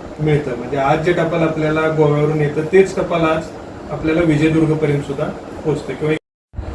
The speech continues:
आपले तिथले कर्मचारी सुद्धा आहेत, त्यांनाही आपण योग्य रीतीनं मार्गदर्शन केलेलं आहे. त्यांच्यावरही आपण एक, अ,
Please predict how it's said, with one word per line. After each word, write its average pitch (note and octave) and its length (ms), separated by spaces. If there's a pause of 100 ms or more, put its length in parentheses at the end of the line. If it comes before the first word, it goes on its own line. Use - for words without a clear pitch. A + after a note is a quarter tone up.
(240)
आपले D#3+ 240
तिथले F#3 320
कर्मचारी F#3+ 540
सुद्धा F3 240
आहेत, C#3 120
त्यांनाही - 480
आपण F#3+ 260
योग्य F3+ 300
रीतीनं F3 320
मार्गदर्शन D#3+ 640
केलेलं D3+ 380
आहे. D3+ 100
त्यांच्यावरही F3+ 640
आपण F3+ 240
एक, F3 240
अ, F3 180